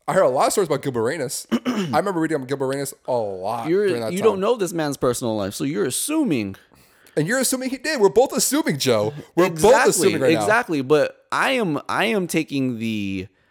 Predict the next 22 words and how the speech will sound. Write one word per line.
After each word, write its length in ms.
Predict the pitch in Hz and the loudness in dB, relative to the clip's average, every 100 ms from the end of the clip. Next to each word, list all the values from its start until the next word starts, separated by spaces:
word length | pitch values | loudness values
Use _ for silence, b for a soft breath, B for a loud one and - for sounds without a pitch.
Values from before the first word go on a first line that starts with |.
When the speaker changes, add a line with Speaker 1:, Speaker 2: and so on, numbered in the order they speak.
| _ _ _ - | _ _ _ -2
Speaker 2:
I 160 | 139 | 2
don't 300 | 175 156 107 | 4 2 0
know 440 | 120 139 113 85 101 _ _ _ | 0 0 0 -4 -10 _ _ _
how 180 | 131 120 | -2 0
much. 380 | 113 101 - - | 0 -2 -6 -6
I'm 120 | 127 | -4
not 160 | 143 139 | -2 -4
gonna 180 | 139 107 | -6 -4
question. 360 | - 143 - | 0 0 0
I 200 | 123 147 | 0 0
just 220 | 170 175 139 | 0 -2 0
know 340 | 127 117 107 | 0 2 0
that 200 | 107 98 | -4 -2
this 200 | 160 185 | -2 -2
man 280 | 139 107 101 | -2 -2 0
made 220 | 113 151 | 0 0
it 100 | 127 | -2
to 100 | - | -4
the 120 | 101 | -4
N 140 | 73 82 | -4 -6
B 160 | - 82 | -8 -4
A, 240 | 90 175 | -4 -6